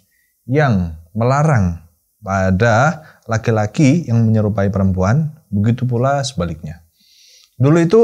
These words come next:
ada di zaman Nabi, seorang perempuan yang berkelakuan seperti lelaki,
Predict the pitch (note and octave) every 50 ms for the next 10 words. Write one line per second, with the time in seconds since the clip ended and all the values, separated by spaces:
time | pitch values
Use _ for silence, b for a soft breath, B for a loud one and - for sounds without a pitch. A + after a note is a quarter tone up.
0 | - - - D3 C#3+ B2+ D#3+ F#3+ F3 D3+ B2+ - A#2+ A#2 B2+ B2+ B2+ C3 B2 A#2+
1 | A2 F#2 F#2 G2 A2+ - - - _ _ _ _ _ _ _ _ - - - C3
2 | C#3+ C#3 C#3+ E3+ F#3 F#3+ F#3 E3+ D#3+ D#3 D3+ D3+ D3 D3+ C3+ F2+ E2 F#2 A2+ C#3
3 | C#3+ - - _ _ _ _ _ _ _ C3 D3+ E3 C#3+ A#2 C3 E3+ D#3+ - B
4 | B B B B B - A#2 B2 B2 B2+ C#3 C#3 C3 C3 C3 C#3+ D#3 E3+ D#3 -
5 | - - B2+ C3+ D3 B2+ A#2 G#2+ F#2+ F#2 - - -